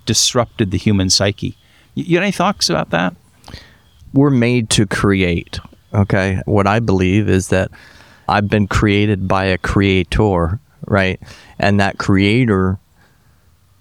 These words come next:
Speaker 2: created me to create, is to make things or to, to work the land in some way, whatever that might be, to, to be constantly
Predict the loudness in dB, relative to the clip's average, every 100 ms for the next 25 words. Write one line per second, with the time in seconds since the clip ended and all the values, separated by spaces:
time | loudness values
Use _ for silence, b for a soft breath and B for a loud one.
0 | _ _ -16 -2 2 4 2 0 2 2
1 | 4 2 0 -2 -2 0 0 2 0 -4
2 | -6 -14 -16 -4 -2 -2 -2 0 2 2
3 | 2 0 -6 -8 -8 -10 _ _ -2 0
4 | -2 -2 -2 -2 -2 0 0 0 -4 -4
5 | -2 0 2 2 2 -2 -2 0 0 2
6 | 2 2 0 0 0 0 0 0 0 2
7 | 2 2 2 2 2 2 0 0 -2 -4
8 | -2 -2 -2 -2 0 0 2 0 -2 b
9 | b b b -6 -2 2 4 4 2 -2
10 | -4 -2 -2 -2 0 0 -2 -2 -2 0
11 | 0 2 0